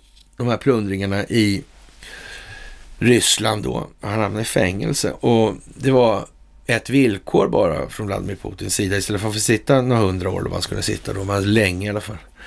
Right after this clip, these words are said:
så fick han komma ut då under villkor att han inte höll på med rysk politik. Det åkte han till England och började med på minuten.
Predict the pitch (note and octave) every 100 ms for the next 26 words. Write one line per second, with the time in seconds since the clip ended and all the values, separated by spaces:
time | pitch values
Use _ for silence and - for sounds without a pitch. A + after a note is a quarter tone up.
0 | - - - - - - - - B2 A#2+
1 | A#2+ - A2 G#2 G#2 - B2 A#2 A#2+ C3+
2 | E3 - - D2 D#2 G#2+ G#2 - B2+ A#2
3 | - A2 A#2+ A2+ - G#2+ G#2+ A2+ C3 A2+
4 | F#2+ G2+ - - - A2+ B2 - F#3+ -
5 | - - A#2+ G2+ - - - A2+ G#2+ F#2+
6 | G2 G2 G2+ - A2 G2+ - G2 G#2 A#2
7 | A2 -